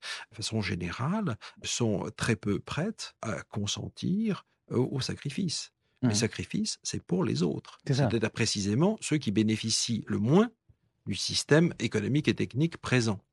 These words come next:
Speaker 1: Et donc, la question qui se pose, elle est double, elle est culturelle, on l'a dit, elle, c'est un problème de, de représentation, c'est aussi un problème social, c'est-à-dire, au fond,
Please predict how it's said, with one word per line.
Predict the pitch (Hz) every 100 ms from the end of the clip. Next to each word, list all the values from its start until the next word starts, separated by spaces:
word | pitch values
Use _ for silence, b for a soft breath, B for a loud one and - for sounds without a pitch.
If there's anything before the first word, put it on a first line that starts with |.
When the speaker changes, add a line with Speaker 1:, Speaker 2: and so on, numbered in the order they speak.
| - B B B
Speaker 1:
Et | -
donc, | 139 143 - B B -
la | 135
question | 139 139 - 151 143
qui | 117 107
se | 117
pose, | 110 127 117 -
elle | 101
est | 104
double, | 202 196
elle | 104
est | 104
culturelle, | 120 104 110 127
on | 104
l'a | 98
dit, | 127 190
elle, | 143
c'est | -
un | 95
problème | - 104 104
de, | 101
de | - 95
représentation, | - 98 107 - 226
c'est | - -
aussi | 98 104
un | 98
problème | - 107 165 160 -
social, | - - 117 - 262 160
c'est-à-dire, | 107 - 104 110 113
au | -
fond, | - - 190 247